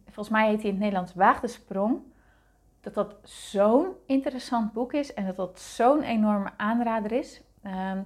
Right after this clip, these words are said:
dat is Gay Hendricks en hij heeft, geschreven door Gay Hendricks en hij heeft allerlei succesvolle mensen op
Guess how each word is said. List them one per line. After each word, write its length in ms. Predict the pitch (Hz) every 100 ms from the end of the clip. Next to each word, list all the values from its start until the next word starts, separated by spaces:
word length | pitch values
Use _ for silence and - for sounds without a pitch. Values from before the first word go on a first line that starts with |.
| 196 _ _ _
dat 200 | - 190
is 120 | 208 190
Gay 200 | 208 196
Hendricks 480 | 208 240 269 285 -
en 220 | 208 196
hij 260 | 196 196 196
heeft, 580 | 202 196 208 202 - -
geschreven 480 | - 208 226 220 208
door 140 | 196
Gay 120 | 185
Hendricks 420 | 202 208 233 254 -
en 140 | 202
hij 140 | 202
heeft 340 | 202 196 196 - _
allerlei 680 | - 254 294 294 262 226 214
succesvolle 720 | 214 214 - 233 - 220 220
mensen 760 | 208 208 214 226 214 214 202 -
op 200 | 190